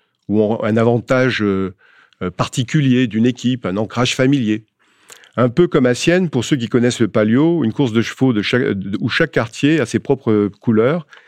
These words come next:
C'est une piste qui alimente le sentiment d'appartenance.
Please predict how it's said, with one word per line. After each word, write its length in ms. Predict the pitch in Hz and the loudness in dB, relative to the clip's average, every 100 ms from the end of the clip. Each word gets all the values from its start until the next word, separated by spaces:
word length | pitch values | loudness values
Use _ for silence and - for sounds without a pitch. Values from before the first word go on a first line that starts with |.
| _ - | _ -6
C'est 260 | - 113 | -2 0
une 120 | 123 | 0
piste 280 | 113 156 160 | 0 -2 0
qui 60 | 123 | 0
alimente 360 | 110 120 127 | 2 2 2
le 60 | 107 | -2
sentiment 380 | 117 113 113 117 | -4 -2 0 0
d'appartenance. 800 | 104 101 95 107 107 139 - | 0 -2 -4 -2 -2 -2 -6